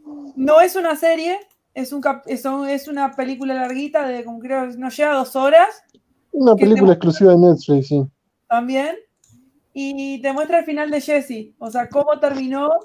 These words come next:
Speaker 1: después del auto Jesse.
Speaker 2: Directamente conecta con la parte que va Jesse en el auto,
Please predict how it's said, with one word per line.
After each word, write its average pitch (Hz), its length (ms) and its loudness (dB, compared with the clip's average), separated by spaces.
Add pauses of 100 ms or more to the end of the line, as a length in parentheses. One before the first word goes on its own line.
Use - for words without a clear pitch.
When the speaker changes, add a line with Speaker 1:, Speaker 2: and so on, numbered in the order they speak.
Speaker 1:
después 262 320 -2
del 277 160 0
auto 262 540 2 (120)
Jesse. 240 540 -10 (580)
Speaker 2:
Directamente 202 680 6
conecta 180 480 4
con 147 220 2
la 139 160 4
parte 165 300 0
que 143 80 0
va 156 140 6
Jesse 165 240 -6
en 151 120 0
el 156 120 2
auto, 170 400 0